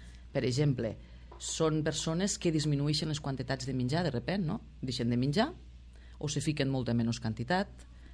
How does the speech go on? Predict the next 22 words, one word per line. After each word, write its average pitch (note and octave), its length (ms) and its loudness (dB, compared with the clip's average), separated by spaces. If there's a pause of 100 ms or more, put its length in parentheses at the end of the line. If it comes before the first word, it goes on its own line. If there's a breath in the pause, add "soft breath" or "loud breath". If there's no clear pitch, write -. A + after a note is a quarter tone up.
(400 soft breath)
Després F3+ 340 0
també G3 300 2
fan F#3 240 2
un F#3 160 0
augment F3 380 2
de D3+ 100 2
l'activitat C3 560 -2
en C3+ 100 2
general, C3 460 2 (180)
fan C3 260 2
moltes A#2+ 300 0
hores A2+ 220 -2
de A#2+ 100 -2
gimnàsia, F3 720 0 (560 loud breath)
fan E3 320 2
moltes D#3 360 2
més D3+ 200 2
activitats C3 560 -2
escolars, E3 800 2
dormen B2+ 440 2
menys G#2 240 -2
hores. D#3 360 2